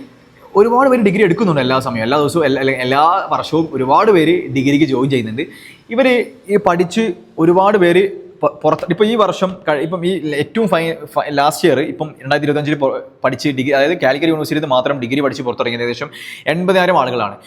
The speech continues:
ഇത്രയും ആളുകൾ പുറത്തിറങ്ങിയിട്ട് ഇവർക്കൊന്നും ജോലിയില്ല എന്നുള്ള കാര്യം വളരെ യാഥാർത്ഥ്യമായ കാര്യമാണ്, നമുക്കൊക്കെ അറിയാം. ഇവർക്കൊന്നും ജോലിയില്ല, ജോലിക്കുള്ള ഓപ്പർച്യൂണിറ്റി ഇവിടെ ഇല്ല. അപ്പോൾ ഓപ്പർച്യൂണിറ്റി ഇല്ലാത്തതിൻ്റെ കാരണം എന്താ നോക്കുമ്പം, ഏഹ്, ഒരുപാട് കമ്പനികൾ ഇവിടെ ഉണ്ട്. പക്ഷേ ഒരു ഡിഗ്രി പഠിച്ച ആൾക്ക് ഒരു ജ-, കമ്പനി പോയിട്ട്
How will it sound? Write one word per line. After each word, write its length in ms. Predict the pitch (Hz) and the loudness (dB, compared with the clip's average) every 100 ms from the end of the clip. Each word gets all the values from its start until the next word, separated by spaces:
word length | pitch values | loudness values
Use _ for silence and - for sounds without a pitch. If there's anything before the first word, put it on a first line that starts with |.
| - 165 | -18 -2
ഇത്രയും 240 | 233 247 196 | 0 2 2
ആളുകൾ 180 | 190 190 | 2 2
പുറത്തിറങ്ങിയിട്ട് 500 | 156 156 165 143 131 151 | 0 0 -2 -2 -4 -2
ഇവർക്കൊന്നും 340 | 165 175 175 139 | 0 0 -2 2
ജോലിയില്ല 400 | 143 175 175 147 | 2 4 2 2
എന്നുള്ള 160 | 139 127 | -2 -4
കാര്യം 160 | 127 147 | -4 -2
വളരെ 160 | 131 160 | 0 2
യാഥാർത്ഥ്യമായ 540 | 131 123 135 147 139 135 | 2 2 0 0 -2 -2
കാര്യമാണ്, 260 | 113 113 120 | -4 -6 -8
നമുക്കൊക്കെ 280 | 117 131 135 | -8 -2 0
അറിയാം. 220 | 113 113 113 | 0 -4 -8
ഇവർക്കൊന്നും 300 | 123 151 165 | -8 -6 -2
ജോലിയില്ല, 360 | 160 185 139 113 - - 139 | 0 2 0 -2 -12 -6 0
ജോലിക്കുള്ള 340 | 170 170 165 143 | 2 2 2 0
ഓപ്പർച്യൂണിറ്റി 380 | 143 165 165 143 | -2 -2 0 0
ഇവിടെ 140 | 120 | 0
ഇല്ല. 80 | 113 175 - - | -4 -8 -10 -6
അപ്പോൾ 140 | 190 175 | -2 2
ഓപ്പർച്യൂണിറ്റി 480 | 185 196 - 208 196 | 2 0 0 0 2
ഇല്ലാത്തതിൻ്റെ 360 | 180 170 180 170 | 0 0 -4 0
കാരണം 260 | 143 156 175 | 2 2 0
എന്താ 100 | 156 147 | -2 -4
നോക്കുമ്പം, 260 | 127 151 202 - - | -6 -10 -12 -20 -20
ഏഹ്, 240 | - 180 170 202 | -20 -18 -4 -2
ഒരുപാട് 260 | 226 254 247 214 | 2 2 2 0
കമ്പനികൾ 260 | 208 220 | 0 2
ഇവിടെ 120 | 202 151 | 2 0
ഉണ്ട്. 100 | 123 160 | -6 0
പക്ഷേ 160 | 233 233 208 | 0 2 2
ഒരു 80 | 190 | 2
ഡിഗ്രി 300 | 196 180 269 226 | 0 2 2 2
പഠിച്ച 200 | 190 175 151 | 0 0 0
ആൾക്ക് 320 | 143 131 151 165 - 170 | 0 -2 -6 -8 -6 -2
ഒരു 100 | 208 170 | 0 2
ജ-, 120 | 170 156 | 0 0
കമ്പനി 280 | 160 196 208 170 | 0 0 2 2
പോയിട്ട് 200 | 151 | 2